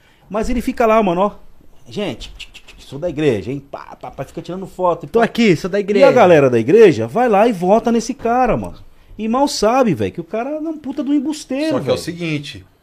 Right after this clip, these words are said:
Speaker 3: ele tá perdendo público tanto na igreja. Aliás, ô, ô Telóquio, A P M inteira te odeia.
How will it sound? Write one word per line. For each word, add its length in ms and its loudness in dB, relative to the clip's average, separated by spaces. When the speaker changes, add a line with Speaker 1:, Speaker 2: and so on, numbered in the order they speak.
Speaker 3:
ele 160 -14
tá 140 -6
perdendo 380 -8
público 440 -12
tanto 320 -10
na 120 -10
igreja. 320 -10
Aliás, 380 -6
ô, 300 -2
ô 80 -6
Telóquio, 500 -4
A 60 -14
P 140 -8
M 140 -8
inteira 260 -4
te 140 -10
odeia. 420 -8